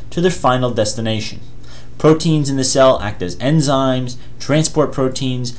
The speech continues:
signaling hormones, and a host of other functions, and making sure that they're made in the correct amounts and delivered to where they need to be is critical to the behavior of different cells.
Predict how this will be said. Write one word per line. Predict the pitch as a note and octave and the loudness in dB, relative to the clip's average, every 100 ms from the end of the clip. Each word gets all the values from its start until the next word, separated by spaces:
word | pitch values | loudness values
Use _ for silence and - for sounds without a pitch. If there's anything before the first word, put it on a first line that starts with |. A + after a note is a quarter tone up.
| - | -8
signaling | - F3+ D#3+ D3 C3+ | -2 2 4 2 2
hormones, | C3+ C3 C3 B2+ A#2+ | 2 2 2 2 0
and | A2 | -2
a | |
host | A2 G3+ - | 2 2 2
of | E3 C#3+ | 0 2
other | C3+ | 0
functions, | B2+ B2 A#2 - E2+ G2 - - - - | 2 2 0 -2 -6 -6 -8 -10 -10 -2
and | B2 B2+ B2+ | 0 2 2
making | D3+ - F#3+ | 0 0 -2
sure | - E3 | -2 0
that | C#3 C3+ | 0 0
they're | A#2+ - | -4 -4
made | A#2+ B2+ D3+ E3+ | -2 0 2 0
in | C3 | -2
the | A#2+ | -4
correct | A#2 G#2+ - | -2 -2 -2
amounts | G2+ A#2 D3 - | -2 0 -2 -4
and | A2+ | -4
delivered | A#2 C3 G#3 F3 | -2 0 0 0
to | B2+ | -2
where | C3 A2+ | 0 0
they | A#2 | 0
need | D#3 - | -2 -2
to | E2+ | -4
be | E2 - - - | -4 -6 -8 -8
is | C#3 - | -6 -6
critical | - C4+ A#3+ G#2+ F#2 | -2 0 0 -2 -4
to | - | -4
the | A2 | -2
behavior | A2 A#2+ B2+ A2 G#2+ | -2 0 0 0 -2
of | G2 | -2
different | G2+ F#2 E2 | -4 -6 -6
cells. | D#2+ C2 - - | -4 -4 -6 -8